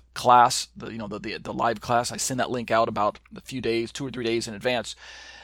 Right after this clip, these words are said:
And then if you are also subscribed to the Galatians notes, then you can, once, once I, uh, make the audio recording each week and then do the editing, uh, usually a few days later, I upload it to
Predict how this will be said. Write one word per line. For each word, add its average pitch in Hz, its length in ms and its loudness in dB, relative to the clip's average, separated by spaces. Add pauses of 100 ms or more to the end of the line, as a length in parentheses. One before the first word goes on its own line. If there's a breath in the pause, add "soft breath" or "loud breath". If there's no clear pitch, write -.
(160 loud breath)
And 135 280 2
then 170 120 8
if 151 120 4
you 151 120 -2
are 92 80 2
also 170 320 6
subscribed 131 540 2
to 127 60 -6
the 113 120 -6
Galatians 123 560 2
notes, 110 340 -6 (280 loud breath)
then 123 420 2
you 131 540 -2
can, 123 720 -2
once, 143 300 4
once 156 240 4
I, 131 220 6 (120)
uh, 110 300 0 (420)
make 156 140 4
the 147 100 -4
audio 151 260 6
recording 143 420 -2
each 143 180 -6
week 139 140 -6
and 117 260 -4
then 123 300 0
do 123 160 -4
the 120 160 0 (100)
editing, 185 420 4 (320 loud breath)
uh, 113 380 4
usually 123 240 -6
a 117 60 -6
few 139 160 -6
days 123 240 0
later, 156 400 4
I - 180 4 (160)
upload 139 460 2
it - 160 -10
to 127 260 -6